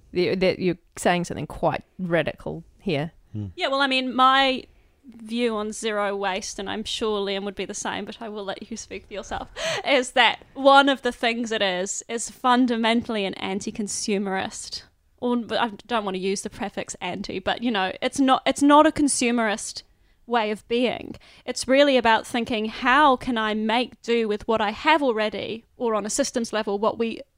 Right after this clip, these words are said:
Speaker 3: already have as a society, um, to have the things that I need to have a good quality of life without needing to go out and buy things?" Because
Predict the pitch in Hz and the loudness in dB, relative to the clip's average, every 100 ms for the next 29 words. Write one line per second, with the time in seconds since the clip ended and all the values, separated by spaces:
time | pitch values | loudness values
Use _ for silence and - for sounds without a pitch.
0 | _ _ _ 285 330 226 247 233 - _ | _ _ _ 6 6 6 4 2 0 _
1 | 262 247 220 - - 247 262 254 - - | -6 -4 -4 -4 2 4 4 2 -6 -8
2 | - _ _ _ _ - 226 214 214 - | -12 _ _ _ _ -2 0 2 -2 -4
3 | 247 262 - - 311 311 262 240 220 208 | 0 0 0 2 4 6 4 4 2 2
4 | 202 196 - - _ _ - 240 220 214 | 2 0 -4 -12 _ _ -6 -4 -2 -4
5 | 208 262 254 - _ 285 269 240 208 214 | -2 2 2 2 _ 2 4 2 0 0
6 | 190 190 - - - - 226 247 226 - | 0 0 -6 -18 -20 -4 0 4 4 2
7 | 220 208 196 202 - 202 196 202 202 202 | -2 0 -2 -4 -2 0 0 0 0 0
8 | - - - 240 - 269 285 | -2 -8 -8 -12 -10 -4 -4